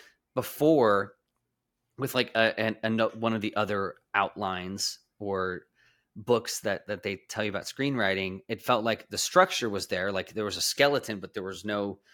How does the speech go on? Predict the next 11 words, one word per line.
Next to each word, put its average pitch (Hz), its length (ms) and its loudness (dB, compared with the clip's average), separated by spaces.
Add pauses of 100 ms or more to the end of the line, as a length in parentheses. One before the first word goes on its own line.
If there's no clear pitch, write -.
(360)
there 117 80 -2
was 107 120 -4
no 113 140 2
muscle 113 600 0
or 98 280 0 (260)
skin 113 560 0
or 95 380 -4 (440)
fat - 480 2
or 101 160 -2
membrane, 107 680 0
and 98 140 -4